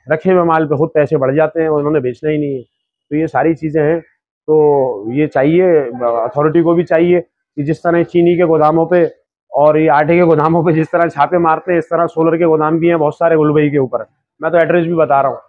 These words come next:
बहुत सारे गोदाम है गुलबई के ऊपर, तो यहाँ पे भी जाए, तो यहाँ पे भी बात करें, उनकी invoice check करें कि इनकी date of import क्या थी, इन्होंने मंगाया किस दिन माल है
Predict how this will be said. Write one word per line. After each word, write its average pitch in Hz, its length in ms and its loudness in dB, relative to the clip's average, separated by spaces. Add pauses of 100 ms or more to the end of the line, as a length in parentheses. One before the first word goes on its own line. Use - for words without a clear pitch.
(260)
बहुत 175 200 0
सारे 180 180 2
गोदाम 165 320 0
है 160 60 2
गुलबई 156 300 2
के 151 100 0
ऊपर, 151 280 0
तो - 440 -8
यहाँ 139 240 0
पे 156 120 -2
भी 165 120 0
जाए, 170 280 2
तो - 600 -8
यहाँ 139 200 0
पे 160 120 -4
भी 165 120 -2
बात 160 260 2
करें, 175 280 2
उनकी 156 260 0
invoice 151 280 0
check 170 240 -4
करें 175 280 0
कि - 360 -6
इनकी 165 280 0
date 165 240 0
of 175 200 0
import 160 360 0
क्या 175 160 2
थी, 165 160 0 (500)
इन्होंने 151 280 0
मंगाया 151 360 0
किस 170 180 0
दिन 175 140 0
माल 147 260 0
है - 80 -6